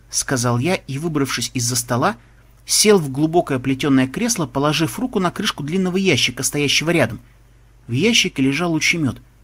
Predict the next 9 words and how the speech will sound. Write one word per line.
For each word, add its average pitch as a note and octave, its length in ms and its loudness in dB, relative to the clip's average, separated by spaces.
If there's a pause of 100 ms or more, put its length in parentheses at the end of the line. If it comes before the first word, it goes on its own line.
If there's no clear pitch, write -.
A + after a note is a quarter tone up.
(340)
Достать D3+ 420 2
его D#3 140 2
было C#3 220 2
делом C3 300 2
нескольких D3 400 -4
секунд. - 380 -6 (1000)
«Может, A2+ 320 -4
это B2+ 140 -4
Крылов?» — C3+ 500 0